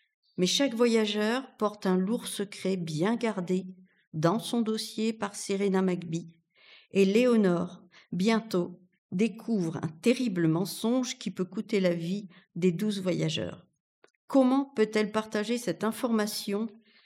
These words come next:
avec les autres pendant le voyage,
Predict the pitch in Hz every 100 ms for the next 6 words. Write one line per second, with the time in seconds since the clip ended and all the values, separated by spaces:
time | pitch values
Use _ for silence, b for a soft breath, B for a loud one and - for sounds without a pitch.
0 | b b 196 190 208 - 196 185 180 196
1 | 202 - 196 202 220 196 196 185 185 202
2 | 226